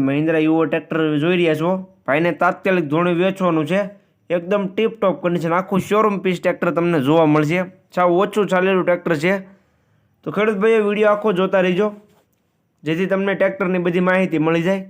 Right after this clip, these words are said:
અને મારી ચેનલ મહાદેવ ટ્રેક્ટર્સ ઉપર તમે નવા હો, તો ચેનલને સબસ્ક્રાઇબ કરી લેજો, જેથી આવા બીજા વાહનોના વીડિયો આવે ચેનલ ઉપર, એ બધા તમને જોવા મળી જાય. તો વીડિયો આખો જોતા રહેજો અને ચેનલને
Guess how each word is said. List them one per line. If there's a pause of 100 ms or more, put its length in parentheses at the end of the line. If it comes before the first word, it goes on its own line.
(560)
અને
મારી
ચેનલ
મહાદેવ
ટ્રેક્ટર્સ
ઉપર
તમે
નવા
હો, (280)
તો
ચેનલને
સબસ્ક્રાઇબ
કરી
લેજો, (380)
જેથી
આવા
બીજા
વાહનોના
વીડિયો
આવે
ચેનલ
ઉપર, (540)
એ
બધા
તમને
જોવા
મળી
જાય. (580)
તો
વીડિયો
આખો
જોતા
રહેજો
અને
ચેનલને